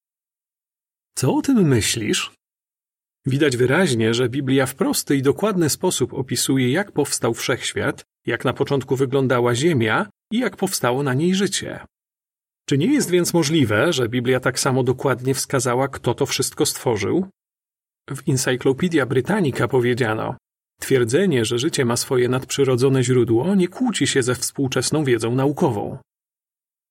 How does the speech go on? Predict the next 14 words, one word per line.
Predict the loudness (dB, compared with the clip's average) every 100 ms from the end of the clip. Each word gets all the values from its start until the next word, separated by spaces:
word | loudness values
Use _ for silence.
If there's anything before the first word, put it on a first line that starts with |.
| _ -20
W | -16
przypisie | -8 -6 -4 -2 -2
czytamy: | 0 -2 -4 -6 -12 -16 _ _ _ _ _ -4
„Encyclopedia | 0 0 2 0 0 0 0
Britannica | 0 0 0 0 0 0
nie | 0
popiera | 0 0 2 2
poglądu, | 0 0 2 2 0
że | 0 0
życie | 0 0
zostało | -2 -2 -2 -4
stworzone”. | -4 -4 -2 0 -2 -4 -10 -16 _ _ _ _ _
Koniec | -4 -2 -2
przypisu. | -4 -6 -6 -6 -8 -8